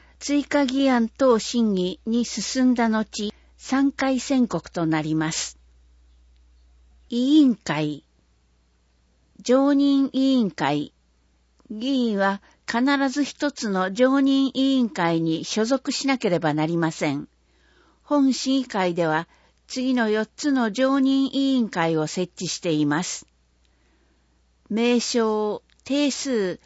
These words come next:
所管の順に読みます。総務常任委員会、八人。危機管理室、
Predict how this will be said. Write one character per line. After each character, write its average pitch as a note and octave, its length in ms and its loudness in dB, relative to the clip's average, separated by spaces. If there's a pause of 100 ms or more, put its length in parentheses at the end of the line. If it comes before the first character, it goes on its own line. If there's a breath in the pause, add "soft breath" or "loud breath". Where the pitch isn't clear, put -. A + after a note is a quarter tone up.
(220 soft breath)
所 - 260 -6
管 C4+ 360 -2
の B3+ 180 -2
順 G3 340 -2
に F#3 160 -2
読 F3 160 0
み E3 120 0
ま D#3+ 160 -2
す。 - 260 -12 (1000)
総 C#4 360 0
務 C4 180 2
常 C4 280 2
任 B3+ 380 2
委 B3 260 0
員 F3+ 120 -2
会、 C#3+ 460 -4 (560)
八 A#3 360 -4
人。 D#3+ 380 -2 (600)
危 B3 140 -8
機 C#4 200 -6
管 C4 360 -2
理 B3 100 -2
室、 - 480 -6